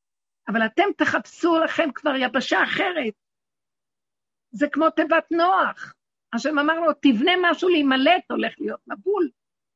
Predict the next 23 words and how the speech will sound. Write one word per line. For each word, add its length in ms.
אני 100
לא 420
מביאה 320
נבואות. 680
יש 280
מה 120
שנקרא, 400
חכם 380
עדיף 340
מנביא. 500
כולנו 480
בחינה 360
שאם 260
נתבונן, 500
נראה 300
את 100
זה. 120
נתבונן 600
ונראה, 440
רואים 420
את 120
המצב, 560
רואים. 580